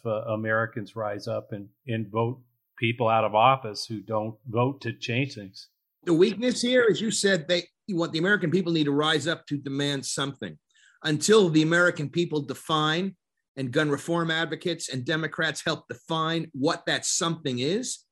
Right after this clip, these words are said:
Speaker 2: nothing will happen and everything will be defeated.
Speaker 1: One good reason to have you on the show, have people here, because I think, uh, a lot of people,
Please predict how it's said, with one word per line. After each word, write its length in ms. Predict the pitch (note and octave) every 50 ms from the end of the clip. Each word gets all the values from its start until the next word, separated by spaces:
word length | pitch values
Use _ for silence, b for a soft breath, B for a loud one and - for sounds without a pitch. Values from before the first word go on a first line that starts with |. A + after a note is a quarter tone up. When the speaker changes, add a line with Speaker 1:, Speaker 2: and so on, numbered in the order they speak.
| _ _ _ _
Speaker 2:
nothing 540 | - G2 G#2+ B2 C#3+ F3+ F3+ - - C3 A2+
will 160 | G#2+ G2+ F#2
happen 280 | F2 F2 D#2 - - - _ _ _ _ _ _
and 140 | - A#2+ - -
everything 440 | F3 F3 D3+ F3 - - D3+ C#3 C3
will 140 | B2 G#2+ B2
be 20 | A#2+
defeated. 420 | G2+ G#2 - - - G2 F2 - - _ _ _ _ _ _ _ _ _ _ _ _ _ _ _ -
Speaker 1:
One 400 | - B2 B2+ C#3+ D3+ D#3+ E3 E3
good 180 | C3+ E3 E3 D#3+
reason 400 | D3+ C#3+ D3+ D#3 D#3 C3 E3 D#3
to 80 | C#3 C3
have 300 | B2 C3+ C3+ C#3 C#3 D3+
you 100 | D3 C#3
on 160 | C#3 C#3 C#3
the 80 | C3+
show, 240 | B2+ - - C#3 C3+
have 240 | C3+ B2+ C3 C3 A#2+
people 300 | - C#3 C#3 C3 - B2+
here, 460 | A#2 - C3+ C3+ C#3 C#3+ C#3+ C#3 C#3 b b b b b
because 260 | - D3 B2 D3 C3+ D3+
I 80 | D3
think, 320 | C#3 - E3+ D3 - - E3
uh, 240 | D3 C#3 C3+ C3+
a 60 | C3 C#3
lot 80 | D3 D3+
of 120 | D#3 D3+
people, 400 | - D#3+ D3+ D3+ E3 D3+ C3+ -